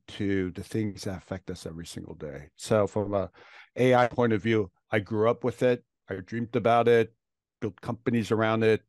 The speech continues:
And today, you know, trying to think through what are the policy areas. And I think on the responsible A I side,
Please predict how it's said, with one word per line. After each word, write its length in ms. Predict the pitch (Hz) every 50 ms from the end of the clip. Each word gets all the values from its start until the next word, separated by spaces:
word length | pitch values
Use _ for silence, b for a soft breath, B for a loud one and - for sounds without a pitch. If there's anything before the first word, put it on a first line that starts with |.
| _ _ _ _ _ _ _ _ _ _
And 120 | - 92
today, 500 | - 107 98 98 110 107 110 110 107 95 - _
you 120 | 110 107
know, 360 | 101 104 101 101 101 98 92 - _
trying 260 | - - - 120 120 117
to 60 | 110
think 300 | 107 - - 117 104 -
through 180 | _ - 117 107
what 200 | 104 107 104 98
are 100 | 101 95
the 100 | 82 87
policy 600 | - - - 107 104 107 110 104 - - 101 87
areas. 560 | 85 80 80 - - - - - - - - _
And 120 | - 104 110
I 60 | 117
think 180 | - 143 139
on 120 | 127 120 110
the 80 | 107
responsible 720 | 104 110 107 - - - 143 160 185 170 - 113 117 104 101
A 120 | 95 95 92
I 140 | 90 90
side, 380 | 92 - - - - - 95 107